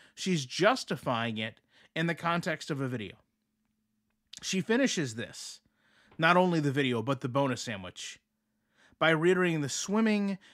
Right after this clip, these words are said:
made her so hungry and tired. And I think this goes back to, like we just spoke about, she needed that reward. And she had mentioned, whether it was this stream or not, she'd also mentioned going to Burger King. So I, I think these are all things, as I just spoke about, she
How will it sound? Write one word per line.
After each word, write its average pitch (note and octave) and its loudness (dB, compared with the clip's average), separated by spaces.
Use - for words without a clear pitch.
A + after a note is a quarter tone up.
made D3 0
her C3+ -4
so F#3+ -2
hungry D#3 -4
and B2+ -4
tired. A2+ -2
And G#2 -6
I A#2 -6
think B2+ -8
this C3+ -12
goes D3 -6
back D3+ -2
to, C#3 -10
like A#2 -6
we B2+ -6
just A#2+ -10
spoke C3+ -4
about, - -14
she F3+ -2
needed E3 0
that C#3+ 0
reward. B2 -6
And D#3+ -4
she D4+ 2
had C4+ 0
mentioned, F#3 0
whether F#3 6
it A3 6
was D#3+ 0
this B3 -2
stream B3+ 2
or D#3+ 4
not, B2 0
she'd A#3+ 2
also C#4 0
mentioned G3+ 2
going E3+ 4
to C#3+ 2
Burger B2+ -2
King. - -16
So D3 0
I, C#3+ -2
I F3 0
think B3 0
these A3+ -2
are G3 6
all F3+ 2
things, E3 -2
as D#3+ -2
I D#3+ -2
just C#3 -6
spoke C3+ -2
about, G2 -6
she F3+ -6